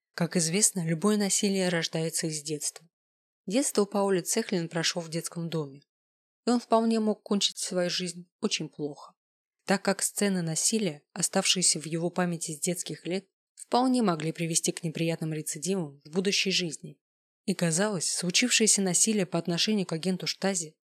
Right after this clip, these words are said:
подставленному его руководством отдела, лишь подтверждало эту общую теорию испорченности молодого человека.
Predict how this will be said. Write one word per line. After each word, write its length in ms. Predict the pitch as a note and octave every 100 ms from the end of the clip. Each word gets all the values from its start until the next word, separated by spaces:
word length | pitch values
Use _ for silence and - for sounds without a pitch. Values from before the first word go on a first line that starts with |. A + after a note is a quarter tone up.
| _
подставленному 720 | - E3 - G3+ F#3 F3 D#3+ E3
его 280 | E3 D#3+ F3+
руководством 580 | E3+ D#3+ E3+ - D#3+ D#3
отдела, 500 | D#3 D3 G3+ F#3+ C#3+ _ _ _ _ -
лишь 280 | F#3+ B3
подтверждало 760 | - A3+ - G#3+ G3 G3+ D#3+ -
эту 260 | - E3+ E3
общую 280 | D#3 - D#3
теорию 500 | - D#3+ G3 F3 E3 -
испорченности 680 | E3 - G3 - F#3 - -
молодого 400 | E3 D3+ D#3 D#3
человека. 640 | - E3 D#3 D3+ -